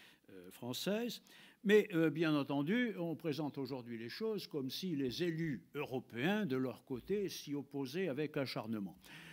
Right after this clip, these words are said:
Au po-, au point qu'un historien très célèbre et qui a été même ministre, je ne citerai pas son nom, peut-être voyez-,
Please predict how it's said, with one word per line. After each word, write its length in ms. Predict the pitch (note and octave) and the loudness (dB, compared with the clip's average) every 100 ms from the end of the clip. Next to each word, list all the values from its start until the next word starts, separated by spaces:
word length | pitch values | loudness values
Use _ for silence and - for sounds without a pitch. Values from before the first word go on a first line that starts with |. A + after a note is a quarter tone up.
| - - - | -18 -20 -4
Au 100 | A#3+ | 2
po-, 340 | G#3+ - - A#3 | 2 0 -8 -4
au 140 | G#3 F#3+ | 2 2
point 420 | F#3 A#3 A#3 F3 | 2 0 4 4
qu'un 840 | A#2 E3 D#3+ C3+ - D#3 C#3+ C3+ C3+ | 2 2 2 2 -2 -6 -4 -2 -2
historien 760 | D#3+ - D#3+ E3 G#3 F3 C#3+ A2+ | -4 -2 -4 -2 -4 -4 -6 -10
très 220 | - G3 | -6 -4
célèbre 520 | - D#3 A#2+ G#2+ G#2 A#2+ | -2 -2 -4 -6 -10 -10
et 160 | C3+ B2+ | -6 -6
qui 180 | - D3 | -6 -2
a 80 | C#3 | -2
été 260 | C3 D#3+ | 0 0
même 500 | D3 D3 D3+ C#3 B2+ | 2 2 2 2 2
ministre, 560 | B2 C#3+ C3+ A2+ - A2 | 4 4 4 0 -4 -8
je 120 | C3+ | -6
ne 80 | B2 | -4
citerai 380 | - C#3 - B2 | -6 -8 -6 -4
pas 160 | B2+ | -4
son 220 | A#2 C3+ | -4 -4
nom, 140 | C3+ B2+ | -4 -6
peut-être 520 | - A2 B2+ - A2+ | -10 -12 -12 -12 -12
voyez-, 320 | A2 G#2+ A#2+ | -10 -10 -12